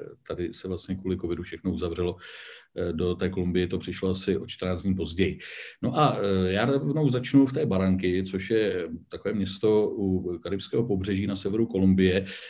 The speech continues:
eh, kde jsme vtrhli přímo do víru toho samotného karnevalu. Tahle ta fotka mi přijde hodně specifická. Říkám si, jak často člověk pohlédne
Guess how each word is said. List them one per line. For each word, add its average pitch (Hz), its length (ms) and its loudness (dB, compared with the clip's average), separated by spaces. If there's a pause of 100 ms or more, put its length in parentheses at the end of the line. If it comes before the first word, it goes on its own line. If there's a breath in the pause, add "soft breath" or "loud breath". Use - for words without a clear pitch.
(120 loud breath)
eh, 87 120 -4
kde 113 500 4 (180)
jsme 120 280 2 (300)
vtrhli 120 400 2
přímo 120 360 4
do 113 360 4
víru 98 380 2
toho 113 480 4 (320)
samotného 107 580 0
karnevalu. 104 580 2 (720 loud breath)
Tahle 120 300 4
ta 208 120 4
fotka 131 320 0
mi 147 120 4
přijde 143 440 2
hodně 120 300 0
specifická. 101 1120 -2
Říkám 104 360 -6
si, 117 180 -2
jak 113 140 0
často - 320 -8
člověk 120 480 -4
pohlédne 104 540 2